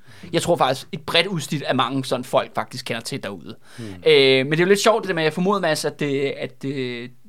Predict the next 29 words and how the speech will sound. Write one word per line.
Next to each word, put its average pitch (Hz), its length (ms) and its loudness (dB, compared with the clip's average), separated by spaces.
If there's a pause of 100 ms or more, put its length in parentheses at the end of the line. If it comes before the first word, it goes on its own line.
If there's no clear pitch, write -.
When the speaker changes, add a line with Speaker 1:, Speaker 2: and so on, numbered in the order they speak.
(120)
Speaker 1:
du 185 100 2
er 175 40 4
som 165 160 -2
de 143 100 -6
fleste 160 480 -6
på 165 80 -10
det 143 100 -4
her 143 80 -2
punkt. - 300 -8
I - 60 -18
hvert 147 200 4
fald 151 140 0
det 151 80 -10
der 147 60 -2
med, 147 120 -2
har - 20 -8 (260)
du - 60 0
nogensinde 175 220 2
hørt 165 100 4
om 139 60 -2
forhistorien - 500 -2 (460)
til 165 160 2
blodbadet? 160 600 2 (180)
Speaker 2:
Jeg 127 100 2
læste 156 320 0
på - 120 -8
et 135 60 -8
tidspunkt, 143 480 -4
men 110 140 -2